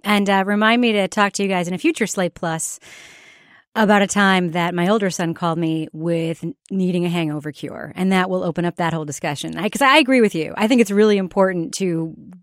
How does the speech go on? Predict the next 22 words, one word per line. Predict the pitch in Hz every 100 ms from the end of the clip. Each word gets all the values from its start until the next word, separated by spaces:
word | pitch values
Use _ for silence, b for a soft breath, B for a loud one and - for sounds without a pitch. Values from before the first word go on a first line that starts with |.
| _
cr-, | - 233 -
open, | 226 220 214 196
tho-, | 196
keep | 240
those | 226 208
lines | 196 185
open | 180 180 208
and | 190
do | 170 185
it | 180
in |
a | 175
way | 165 165
that | 160
isn't | 160 170 156
shameful, | 185 185 180 185
that's | 170 175
not | 175
embarrassing, | 160 185 185 190 165
but |
that's | 160 151
constructive. | - 151 - - 160 - 269 302 349 -